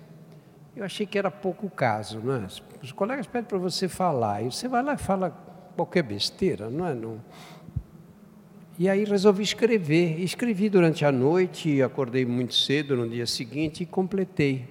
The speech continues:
um texto. Foi uma análise do que aconteceu.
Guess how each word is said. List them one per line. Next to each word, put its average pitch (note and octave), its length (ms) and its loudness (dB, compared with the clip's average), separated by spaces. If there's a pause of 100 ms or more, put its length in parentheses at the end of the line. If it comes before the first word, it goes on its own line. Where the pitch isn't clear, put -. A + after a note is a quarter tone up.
um C3+ 100 -2
texto. D3 520 -2 (480)
Foi G4+ 100 -2
uma F4 180 -2
análise G3 540 0
do C4 200 -6
que C4 180 -4
aconteceu. A3 800 0